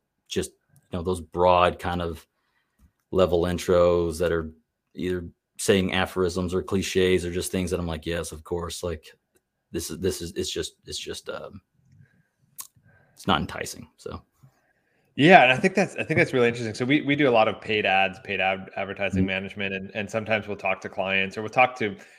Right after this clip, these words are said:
Speaker 2: you know, even potential customers, and they're like, "Nobody clicks on ads." Right. And, and so something that you said that is kind of specific,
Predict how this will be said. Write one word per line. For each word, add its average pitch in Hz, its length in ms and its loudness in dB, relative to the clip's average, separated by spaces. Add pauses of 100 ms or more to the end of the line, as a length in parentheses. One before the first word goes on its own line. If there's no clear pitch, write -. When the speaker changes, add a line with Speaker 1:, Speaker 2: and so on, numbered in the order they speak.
(120)
Speaker 2:
you 104 60 -10
know, 104 120 -6
even 101 240 -4
potential 95 340 -8
customers, 98 540 -6
and 98 180 -8 (340)
they're 110 80 -2
like, 113 120 0
"Nobody 156 240 4
clicks - 280 -2
on 98 140 -2
ads." 101 400 -10 (680)
Right. 107 320 2
And, 113 280 -2
and 117 160 0
so 123 80 2
something 143 320 6
that 113 120 -2
you 120 140 2
said 120 240 4
that 110 100 2
is 104 100 -2
kind 104 200 0
of 95 60 -4
specific, - 720 -4